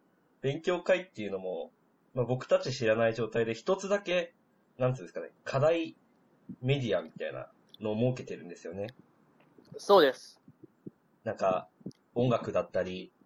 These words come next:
Speaker 1: えー、ライブディーブイディーだったり、バラエティだったりっていうのを、
Speaker 2: はい。
Speaker 1: なんか一つ決めて、それについて見て、一応勉強してきて、で、今回喋、喋っていくっていう話なんですよね。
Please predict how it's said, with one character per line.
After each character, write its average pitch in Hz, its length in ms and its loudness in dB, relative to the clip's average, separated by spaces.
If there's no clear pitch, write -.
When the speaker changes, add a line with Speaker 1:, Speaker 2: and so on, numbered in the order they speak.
Speaker 1:
え 90 340 -2
ー、 - 20 -2
ラ 110 140 4
イ 110 40 2
ブ 113 140 0
デ 113 100 0
ィ 113 60 2
ー - 20 -4
ブ 117 100 0
イ 113 60 0
デ 117 80 -2
ィ 117 40 0
ー 98 40 -6
だ 98 80 2
っ - 80 -8
た 107 140 -4
り、 92 340 -10
バ 110 100 2
ラ 120 80 4
エ 120 80 0
テ - 60 -12
ィ 101 60 -6
だ 90 60 0
っ - 40 -8
た 87 100 -6
り 90 80 -12
っ - 40 -20
て - 120 -20
い 98 40 -10
う - 20 -8
の 90 120 -8
を、 90 160 -10
Speaker 2:
は 170 160 4
い。 117 120 -4
Speaker 1:
な 123 80 -6
ん 127 40 -6
か 101 60 -4
一 117 220 -2
つ 113 140 -14
決 - 140 -8
め 135 140 0
て、 151 480 0
そ - 120 -10
れ 160 100 2
に 175 80 -4
つ 202 100 -4
い 185 100 -8
て 165 100 0
見 170 180 -2
て、 185 340 -4
一 131 160 -4
応 139 40 2
勉 135 200 2
強 156 160 0
し 151 60 -4
て 180 120 -2
き 180 80 -14
て、 196 360 -4
で、 180 100 0
今 165 180 2
回 95 180 4
喋、 95 400 0
喋 104 240 2
っ - 80 -16
て 95 80 -12
い 87 40 -10
く 95 120 -10
っ - 20 -8
て 90 200 -18
い 82 60 -8
う - 20 -12
話 82 280 -10
な 82 60 -10
ん 76 40 -12
で 73 80 -18
す - 100 -20
よ 71 80 -12
ね。 98 180 -12